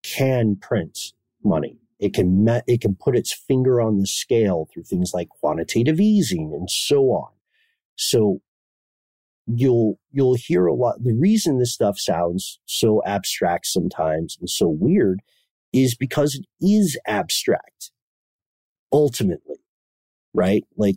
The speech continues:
there's, you're never gonna hear a politician say something like, um, "We have to bend the knee to Goldman Sachs,"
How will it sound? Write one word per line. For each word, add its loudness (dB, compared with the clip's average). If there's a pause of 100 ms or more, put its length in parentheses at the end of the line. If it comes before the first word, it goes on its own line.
there's, 2
you're 2
never 2
gonna 0
hear 2
a 0
politician 0
say 0 (320)
something 2
like, -2
um, 0 (840)
"We 4
have -2 (120)
to 2 (300)
bend 2
the 0
knee 0 (280)
to -4
Goldman 0
Sachs," -4